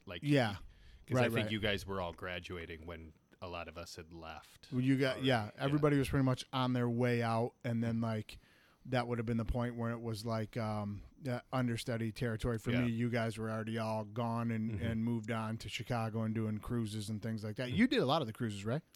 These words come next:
Speaker 1: I did three of them.
Speaker 2: Okay.
Speaker 1: Yes. But over with the spaces in between,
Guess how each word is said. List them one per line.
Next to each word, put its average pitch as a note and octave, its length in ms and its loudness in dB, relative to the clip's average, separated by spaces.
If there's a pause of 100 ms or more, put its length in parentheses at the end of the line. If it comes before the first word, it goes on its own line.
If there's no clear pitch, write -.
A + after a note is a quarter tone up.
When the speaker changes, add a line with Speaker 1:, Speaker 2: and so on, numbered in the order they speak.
Speaker 1:
I A2 80 0
did F#2+ 160 -2
three F#2+ 400 -2
of D#2+ 180 -14
them. D2+ 160 -12 (180)
Speaker 2:
Okay. B2+ 200 0
Speaker 1:
Yes. A2 200 -4 (300)
But F#2+ 240 -4
over G2+ 540 0 (100)
with G#2 180 -8
the G2 80 -8
spaces F#2+ 540 -10
in E2 120 -12
between, E2+ 520 -12